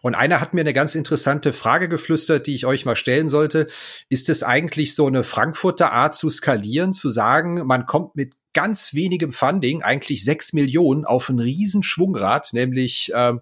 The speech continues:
ja, eine halbe Million Kunden, die ihr auch schon mal kommuniziert hattet. Aber wenn man sagt, äh, die Erträge, die man draus macht, da will man dann bei einer Million landen im Jahr zweitausendzwanzig. Also einerseits mit sehr geringem Einsatz sehr viele Kunden,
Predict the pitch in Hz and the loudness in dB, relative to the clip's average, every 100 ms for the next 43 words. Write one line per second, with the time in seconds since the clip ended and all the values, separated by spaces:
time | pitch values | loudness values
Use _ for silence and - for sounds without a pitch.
0 | - 120 120 - 110 113 156 156 139 143 | 0 2 2 -2 -4 0 2 2 0 0
1 | 135 180 175 143 143 117 123 160 135 135 | 2 0 -2 0 2 2 2 0 0 0
2 | 139 131 120 - 135 127 - - 185 - | -2 -2 -4 -2 -2 0 -2 0 -2 0
3 | 127 143 143 143 131 131 156 - - - | 2 4 2 2 2 4 2 0 -8 -2
4 | 135 127 - 127 117 - 139 180 165 165 | 0 0 0 -2 0 0 2 2 0 0
5 | 160 147 151 151 127 160 - 131 131 147 | 0 2 2 2 0 -2 0 0 0 0
6 | 147 131 123 147 151 - 123 131 123 120 | 0 2 0 0 -8 -2 0 0 -2 0
7 | 127 156 170 107 98 92 113 95 98 101 | 2 2 2 0 -2 -4 -6 -4 -2 -2
8 | - 113 - 98 107 107 - 95 - 78 | 0 -4 -2 -2 -2 -4 -4 -4 -6 -10
9 | - 117 120 110 147 156 151 156 - - | -8 -4 -2 0 2 4 2 2 -2 -2
10 | 120 - - 127 170 156 160 - 135 151 | -6 -6 -2 0 2 0 0 0 0 2
11 | 151 - 151 151 147 131 170 190 226 233 | 0 0 -2 -2 -2 0 2 0 0 -4